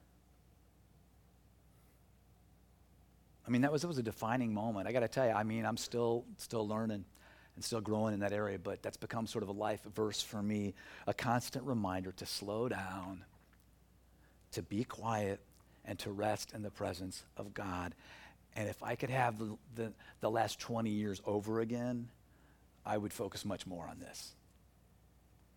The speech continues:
Much more on this. I don't know, maybe you feel like rest is almost impossible, though. Uh, maybe quietness is something you only experience when your head hits the pillow at night, but you're too exhausted to actually even enjoy it at that moment.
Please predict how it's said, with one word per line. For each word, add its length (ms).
Much 460
more 200
on 160
this. 200
I 80
don't 60
know, 40
maybe 160
you 60
feel 140
like 140
rest 360
is 100
almost 320
impossible, 640
though. 220
Uh, 80
maybe 300
quietness 540
is 160
something 320
you 80
only 200
experience 440
when 100
your 100
head 140
hits 140
the 80
pillow 360
at 120
night, 240
but 100
you're 100
too 200
exhausted 560
to 80
actually 300
even 160
enjoy 400
it 100
at 80
that 200
moment. 360